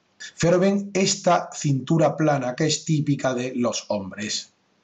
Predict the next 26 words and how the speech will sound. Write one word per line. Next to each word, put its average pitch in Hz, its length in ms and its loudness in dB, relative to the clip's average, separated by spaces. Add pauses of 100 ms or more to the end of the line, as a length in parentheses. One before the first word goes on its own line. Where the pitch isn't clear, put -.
(140)
¿eh? 104 160 -6 (880)
Aquí 131 180 0
también 185 500 2 (540)
la 135 120 2
cintura 156 440 2
se 175 120 0
la 143 120 4
dibuja 160 420 2
el 143 140 2
vestido 139 840 2
realmente, 117 720 -4
se - 160 -4
la 135 80 2
está 147 140 -4
dibujando 147 400 2
el 139 80 2
vestido, 131 320 -2
no 151 140 2
la 139 140 2
tiene. 123 480 -4 (840)
Y 127 80 -2
el 123 80 0
vientre 151 460 2
se 139 80 0
lo 123 120 -2
tapan, 147 420 2